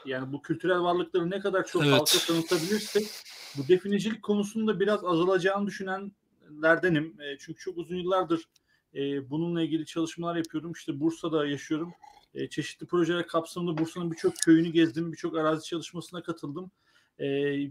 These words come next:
Speaker 1: bazıları evet, e, kısa yolla bir, e, zengin olma hayali peşinde
Speaker 2: Evet.
Speaker 1: olduğu için, e, bu tahribatı yaratıyor ama bazılarının gerçekten hiçbir bilgisi yok, e, hiç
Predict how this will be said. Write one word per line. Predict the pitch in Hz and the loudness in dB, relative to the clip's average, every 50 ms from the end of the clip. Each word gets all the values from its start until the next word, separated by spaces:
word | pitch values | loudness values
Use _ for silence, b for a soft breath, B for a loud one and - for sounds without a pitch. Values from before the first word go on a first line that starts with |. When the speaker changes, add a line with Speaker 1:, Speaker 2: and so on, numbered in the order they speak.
| 117 113 113 | -8 -4 2
Speaker 1:
bazıları | 135 156 185 208 214 180 185 208 214 214 220 208 208 | 4 4 6 6 4 2 2 4 4 4 4 4 4
evet, | 208 190 190 185 180 - | 4 4 4 2 0 -2
e, | 170 165 160 156 156 156 156 | -4 -4 -2 -2 -4 -4 -6
kısa | - - - - 196 | -8 -12 -4 0 2
yolla | 190 190 190 180 175 190 190 185 170 - | 4 4 4 4 2 2 0 0 -2 -8
bir, | - 156 143 160 170 165 160 - _ _ _ _ _ _ | -14 -4 0 0 0 0 0 -6 _ _ _ _ _ _
e, | - 143 147 147 147 147 151 - - - - 90 85 - - - 90 - 160 151 | -6 -4 -4 -4 -4 -4 -4 -6 -6 -8 -10 -12 -12 -12 -12 -12 -12 -10 -12 -12
zengin | 127 120 151 156 170 180 185 | -6 -4 -2 -2 -2 0 0
olma | 185 180 180 180 190 185 175 160 | 0 0 0 2 0 0 2 2
hayali | 170 175 175 175 180 196 196 | 2 2 2 2 2 2 2
peşinde | 190 180 165 151 135 | 2 0 2 2 2
Speaker 2:
Evet. | 127 131 190 | 2 4 4
Speaker 1:
olduğu | 185 175 170 170 208 | 4 4 2 2 0
için, | 202 202 - 175 156 135 - _ _ _ _ _ _ - | -4 -4 -4 -4 -6 -6 -8 _ _ _ _ _ _ -6
e, | 143 143 135 127 | -4 -4 -4 -4
bu | 139 147 | -6 -10
tahribatı | - - 160 156 156 160 147 151 147 139 - - 160 | -4 -2 -2 0 0 0 2 2 2 2 2 -2 -4
yaratıyor | 147 151 - - 247 233 | -4 -4 -4 -4 -2 -2
ama | 202 160 160 | 0 2 4
bazılarının | 190 196 202 196 214 220 220 214 | 4 4 4 4 2 0 0 2
gerçekten | 214 233 220 208 220 202 202 - 214 | 2 2 2 0 -2 -6 -6 -4 -2
hiçbir | 202 202 202 - - 226 185 180 | -2 -2 -4 -4 -6 -6 -6 -6
bilgisi | 202 196 180 180 196 - - 202 | -6 -6 -6 -8 -10 -6 0 2
yok, | 196 202 202 - - | 2 2 0 -2 -10
e, | 185 143 147 147 151 156 160 160 160 | -12 -8 -6 -6 -4 -4 -4 -4 -6
hiç | 156 - - - - - | -6 -8 -12 -14 -14 -16